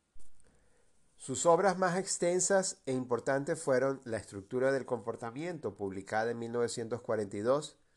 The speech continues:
Fenomenología de la percepción, de mil novecientos cuarenta y cinco, Visible e invisible,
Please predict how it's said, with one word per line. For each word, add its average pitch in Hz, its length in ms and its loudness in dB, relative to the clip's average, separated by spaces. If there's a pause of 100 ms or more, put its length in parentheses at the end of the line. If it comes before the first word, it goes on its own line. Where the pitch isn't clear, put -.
(460)
Fenomenología 117 840 0
de 156 120 2
la 127 120 4
percepción, 120 760 -2
de 101 100 -4
mil 107 160 -6
novecientos 117 480 -6
cuarenta 104 320 -4
y 101 60 -8
cinco, 139 580 -2 (680)
Visible 175 580 0 (140)
e 139 80 2
invisible, 123 720 -2